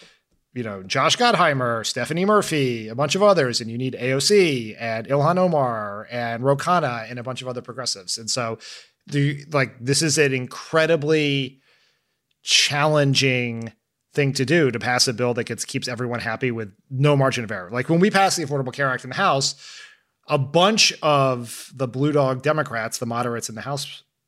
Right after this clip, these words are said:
voted against it because they could, because we had huge margins. That is not available. That, that is not really an option here. And I think the one positive sign about all this is I think there is some unanimity that, one, politically failure is a fucking disaster.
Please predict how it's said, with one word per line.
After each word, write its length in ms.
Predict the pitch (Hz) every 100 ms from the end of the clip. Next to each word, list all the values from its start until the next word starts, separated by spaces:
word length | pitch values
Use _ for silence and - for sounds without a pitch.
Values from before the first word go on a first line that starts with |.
| _
voted 280 | 120 156 160
against 300 | 160 240 -
it 180 | 95 -
because 200 | 151 160
they 120 | 190
could, 280 | - 247 185
because 220 | 139 120
we 80 | 139
had 100 | 139
huge 600 | 139 139 143 - - - _ -
margins. 560 | 196 240 220 - - - _ _ _ _ _
That 340 | 127 131 143 143
is 140 | 139
not 220 | 143 196
available. 760 | 190 131 120 117 110 110 113 -
That, 240 | 131 131 127
that 140 | 131
is 100 | 123
not 220 | 131 127
really 160 | 135 127
an 80 | 131
option 260 | 156 110
here. 140 | 101 107
And 80 | 117
I 80 |
think 340 | 120 147 135 - - -
the 100 | 156
one 560 | 160 180 233 233 214 -
positive 560 | - - 170 147 151 139
sign 160 | 143
about 140 | 135 120
all 140 | 110
this 180 | 110 110
is 100 | 113
I 80 | 120
think 220 | 143 127
there 200 | 135 139
is 280 | 165 170 175
some 220 | - 143
unanimity 600 | 135 135 123 123 151 180
that, 360 | 143 135 120 - _ _ _ _ _
one, 720 | - 139 165 160 143 131 123 -
politically 600 | - 160 170 185 165 160
failure 560 | 143 151 139 135 123 117
is 140 | 107
a 60 | 107
fucking 480 | - - 139 127 107
disaster. 720 | 101 95 113 - - -